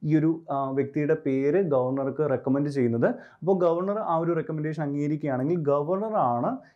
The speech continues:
ഈ ഒരു സ്റ്റേറ്റ് ഇൻഫർമേഷൻ കമ്മീഷണറെ അപ്പോയിന്റ് ചെയ്യുന്നത് എന്നുള്ള കാര്യം കൂടി മനസ്സിലാക്കിയിരിക്കുക. So അങ്ങനെ അപ്പോയിന്റ് ചെയ്യപ്പെട്ടിരിക്കുന്ന ഏറ്റവും പുതിയ ആളെന്ന് പറയുന്നത് ഡോക്ടർ കെ എം ദിലീപാണ്. ഓക്കെ, അടുത്തത് ഖത്തർ എന്ന് പറയുന്ന രാജ്യത്തിന്റെ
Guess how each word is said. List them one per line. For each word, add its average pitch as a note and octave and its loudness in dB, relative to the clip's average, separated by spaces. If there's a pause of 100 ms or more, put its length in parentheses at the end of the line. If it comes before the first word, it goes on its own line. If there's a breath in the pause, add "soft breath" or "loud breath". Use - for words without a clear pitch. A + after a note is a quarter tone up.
(100)
ഈ C#3 2
ഒരു D3+ -2
സ്റ്റേറ്റ് C#3 -2
ഇൻഫർമേഷൻ C#3+ 0
കമ്മീഷണറെ B2+ 0
അപ്പോയിന്റ് D3 0
ചെയ്യുന്നത് C3 2
എന്നുള്ള B2 2
കാര്യം A#2 0
കൂടി C3+ 2
മനസ്സിലാക്കിയിരിക്കുക. A#2+ 0 (360 loud breath)
So A3 4
അങ്ങനെ A3 0
അപ്പോയിന്റ് G#3 0
ചെയ്യപ്പെട്ടിരിക്കുന്ന F3 -2
ഏറ്റവും E3+ -2
പുതിയ D3+ 4
ആളെന്ന് C#3+ 0
പറയുന്നത് C3 0 (320 loud breath)
ഡോക്ടർ B2+ 2 (200)
കെ C#3 0
എം D3 2 (120)
ദിലീപാണ്. A2 0 (200)
ഓക്കെ, A2+ -6 (460)
അടുത്തത് B3+ 6
ഖത്തർ C#4 4
എന്ന് C#4+ 6
പറയുന്ന B3+ 6
രാജ്യത്തിന്റെ F#3+ 4